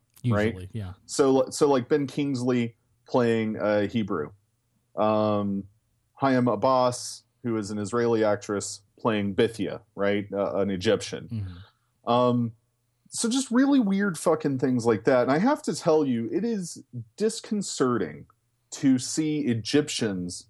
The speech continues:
Speaker 1: with blue fucking eyes. Um,
Speaker 2: Yeah.
Speaker 1: here, here's the, here's an issue too. Uh, like, some of these people are so white,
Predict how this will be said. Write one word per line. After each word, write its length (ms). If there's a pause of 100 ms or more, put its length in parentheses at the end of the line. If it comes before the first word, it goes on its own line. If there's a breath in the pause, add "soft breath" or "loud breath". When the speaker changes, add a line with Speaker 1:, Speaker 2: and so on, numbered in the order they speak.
Speaker 1:
with 380
blue 320
fucking 420
eyes. 440 (800 loud breath)
Um, 520 (1600)
Speaker 2:
Yeah. 80
Speaker 1:
here, 240
here's 360
the, 240
here's 280
an 100
issue 320
too. 480
Uh, 300
like, 260 (480 soft breath)
some 260
of 60
these 160
people 540
are 120
so 400
white, 600